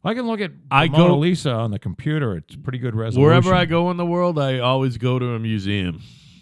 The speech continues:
Speaker 1: Have
Speaker 2: No,
Speaker 1: you
Speaker 2: I,
Speaker 1: been,
Speaker 2: I
Speaker 1: have you
Speaker 2: didn't
Speaker 1: been inspired by a painting?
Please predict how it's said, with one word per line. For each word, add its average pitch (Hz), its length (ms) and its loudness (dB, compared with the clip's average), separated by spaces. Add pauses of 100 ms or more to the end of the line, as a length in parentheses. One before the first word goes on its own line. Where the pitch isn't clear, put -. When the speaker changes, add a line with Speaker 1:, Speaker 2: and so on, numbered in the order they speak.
(580)
Speaker 1:
Have - 0 -
Speaker 2:
No, 123 80 0
Speaker 1:
you 131 60 4
Speaker 2:
I, 131 100 6
Speaker 1:
been, 123 240 -4
Speaker 2:
I 139 80 2
Speaker 1:
have 147 80 4
you 131 60 6
Speaker 2:
didn't 127 100 0
Speaker 1:
been 143 120 0
inspired 123 720 -6
by 120 180 -8
a 120 40 -8
painting? 123 440 -4